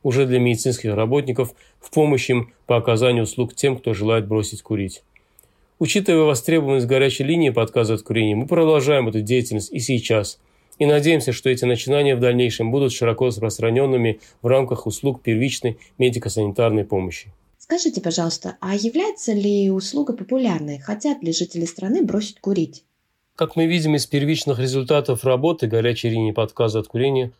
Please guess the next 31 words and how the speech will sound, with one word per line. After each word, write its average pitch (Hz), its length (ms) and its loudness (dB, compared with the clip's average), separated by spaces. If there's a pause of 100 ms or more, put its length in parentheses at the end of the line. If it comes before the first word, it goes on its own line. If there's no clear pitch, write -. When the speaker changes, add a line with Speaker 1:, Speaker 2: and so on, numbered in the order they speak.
(140)
Speaker 1:
сотни 160 340 0
звонков 127 480 0
поступают 113 400 -2
от 107 140 -4
населения, 113 500 -2
и 123 80 0
не 135 120 2
только 156 300 0
по 104 140 -4
поводу 104 360 -2
своего 117 380 2
желания 104 380 0
бросить 101 340 -4
курить, 110 400 -2 (380)
но 123 100 2
порой 123 400 2
и 113 60 0
ради 117 260 2
курящих 117 480 0
близких 107 440 -4
и 107 40 -2
родных 120 340 0
с - 40 -18
тем, 101 180 -2
чтобы 101 240 -4
мы 123 140 0
помогли 107 420 -2
им 98 160 -4 (320)
отказаться 113 600 0
от - 80 -12
курения. 98 480 -2